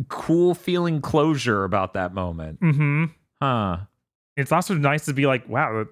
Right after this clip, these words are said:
Speaker 2: this is, you actually fully did the map in this quality for a, a game where only, it really, it only cuts to that normally to doing combat encounters." Like, you wouldn't think it would need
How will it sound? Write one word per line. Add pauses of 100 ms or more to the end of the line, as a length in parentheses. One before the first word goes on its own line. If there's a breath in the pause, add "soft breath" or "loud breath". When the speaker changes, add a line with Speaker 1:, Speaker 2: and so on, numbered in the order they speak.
(140)
Speaker 2:
this
is, (240)
you
actually
fully
did
the
map
in
this
quality
for (100)
a,
a
game
where
only,
it
really, (160)
it
only
cuts
to
that
normally
to
doing
combat
encounters."
Like, (720)
you
wouldn't
think
it
would
need